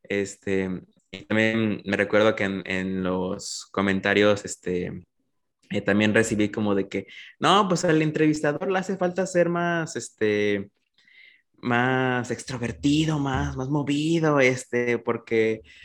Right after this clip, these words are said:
como que al, a este Abraham muy bien y el entrevistador como que muy,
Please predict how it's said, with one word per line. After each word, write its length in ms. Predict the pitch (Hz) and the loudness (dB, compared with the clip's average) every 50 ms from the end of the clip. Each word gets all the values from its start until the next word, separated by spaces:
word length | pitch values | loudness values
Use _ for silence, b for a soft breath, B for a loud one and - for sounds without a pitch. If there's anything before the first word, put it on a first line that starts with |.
| B B 78 B | B B -6 B
como 240 | - 107 113 110 110 | -2 0 0 0 0
que 80 | - 117 | 0 0
al, 200 | 107 107 113 - - | 2 2 2 2 2
a 80 | 113 | 0
este 200 | 113 113 - 160 | 0 0 2 2
Abraham 420 | 151 143 131 127 127 123 135 147 156 | 4 4 4 2 2 2 2 2 2
muy 140 | 151 151 | 2 2
bien 440 | 139 135 131 131 139 143 151 151 147 | 2 2 0 0 0 0 -2 -2 0
y 80 | 135 123 | 0 0
el 100 | 113 113 | 0 0
entrevistador 600 | 113 113 113 117 113 113 113 - 113 117 131 131 131 | -2 -2 -2 -2 0 0 0 0 0 0 0 0 0
como 220 | - 165 151 127 | -4 -6 -6 -6
que 640 | - - 113 107 104 101 101 98 98 98 101 101 98 - _ _ _ _ _ _ _ _ _ _ - | -4 -2 -2 0 0 0 0 0 0 -2 -2 -4 -6 -12 _ _ _ _ _ _ _ _ _ _ -8
muy, 1000 | 110 113 113 113 117 123 131 131 131 123 120 110 107 107 104 98 95 92 - | -6 -4 -2 -2 0 0 0 0 0 0 2 2 0 0 -2 -4 -6 -10 -14